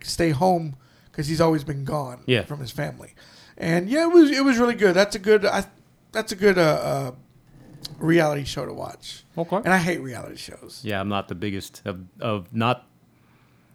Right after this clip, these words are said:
Speaker 2: not that type. Like, you put, like, a cooking show on,
Speaker 1: Yeah.
Speaker 2: I, I might watch that.
Speaker 1: Right,
Speaker 2: But, but
Speaker 1: yeah.
Speaker 2: yeah, this type, like, ah, yeah.
Speaker 1: You put Cops on, I'll watch that too.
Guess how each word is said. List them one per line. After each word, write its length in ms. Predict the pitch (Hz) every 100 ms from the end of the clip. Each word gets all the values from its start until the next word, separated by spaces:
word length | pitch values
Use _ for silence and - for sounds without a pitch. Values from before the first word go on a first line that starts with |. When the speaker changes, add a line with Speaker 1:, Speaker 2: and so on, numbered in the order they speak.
| -
Speaker 2:
not 300 | 120 147 147
that 200 | 143 131
type. 220 | - 107
Like, 160 | 110 113
you 60 | 123
put, 180 | 175
like, 180 | 147 131
a 100 | 104
cooking 420 | - 147 123 135
show 240 | 127 143 131
on, 600 | 127 127 123 123 120 120
Speaker 1:
Yeah. 240 | - 117 127
Speaker 2:
I, 200 | 123 127
I 80 | 123
might 260 | 123 123
watch 280 | 113 120 -
that. 120 | -
Speaker 1:
Right, 240 | 202 175 123
Speaker 2:
But, 80 | 120
but 80 |
Speaker 1:
yeah. 60 | 143
Speaker 2:
yeah, 140 | 117
this 220 | 101 123 -
type, 200 | 123 113
like, 160 | 104
ah, 360 | 113 82 78 78
yeah. 80 | - 101 _ - -
Speaker 1:
You 120 | 196
put 200 | - -
Cops 300 | 185 170 -
on, 140 | 113 104
I'll 120 | 120
watch 260 | 117 -
that 180 | - -
too. 120 | -